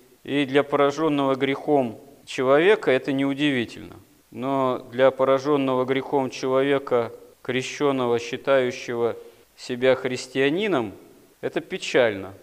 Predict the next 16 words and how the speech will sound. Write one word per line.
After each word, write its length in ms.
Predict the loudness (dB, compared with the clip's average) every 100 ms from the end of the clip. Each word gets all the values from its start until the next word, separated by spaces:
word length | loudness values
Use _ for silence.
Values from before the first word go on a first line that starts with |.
| -20 _ _ _ _
потому 340 | -6 -4 -2 -4
что 500 | -4 0 2 0 -4 -18 -20 -20 -16
это 200 | -14 -8
тогда 560 | -6 2 4 4 2 -8 -20 -20 _ -12
является 520 | -4 2 2 2 -2
препятствием 960 | -4 -6 -2 2 2 2 -4 -2 -2 -6 -18 -20 _ _
для 280 | -2 2 2
усвоения 960 | 0 -12 -6 -2 0 -2 -2 -4 -6 -8 -18 -20
спасения, 920 | -20 -2 2 2 2 2 2 2 0 -4 -12 -20 -20 -18
потому 220 | -6 -6
что 160 | -4 -6
кто 200 | -2 -2
должен 300 | 2 0 0
в 80 | -6
первую 240 | -2 0
очередь 480 | 0 0 -2 -2 -8